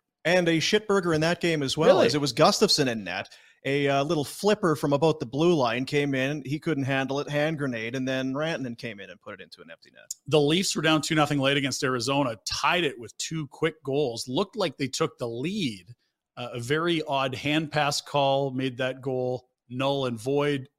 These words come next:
Speaker 2: Yotes would add a couple, including one into an empty net. The sky's falling in Toronto. Dubas could be fired at any moment if you listen to the media and the fans.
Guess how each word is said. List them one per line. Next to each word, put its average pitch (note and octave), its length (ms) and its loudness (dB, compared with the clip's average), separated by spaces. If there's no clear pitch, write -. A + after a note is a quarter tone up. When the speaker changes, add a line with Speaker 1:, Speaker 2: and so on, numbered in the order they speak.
Speaker 2:
Yotes C#3 340 -4
would B2+ 160 -4
add B2+ 360 0
a - 60 -16
couple, C3 500 -2
including B2 300 -6
one B2+ 140 -2
into A#2+ 160 -6
an B2+ 80 -6
empty A#2+ 180 -10
net. B2 180 -4
The C3+ 60 -4
sky's F#3+ 300 2
falling E3 320 0
in C3+ 60 0
Toronto. B2+ 540 -4
Dubas E3+ 420 0
could C3 120 -6
be B2 80 -6
fired B2 300 0
at A2+ 160 -14
any G3 180 2
moment C3+ 280 0
if B2 120 -8
you C3 60 -6
listen B2+ 260 -4
to - 80 -8
the A#2+ 80 -10
media B2+ 300 -6
and A2 80 -10
the G2+ 40 -16
fans. C3 440 -4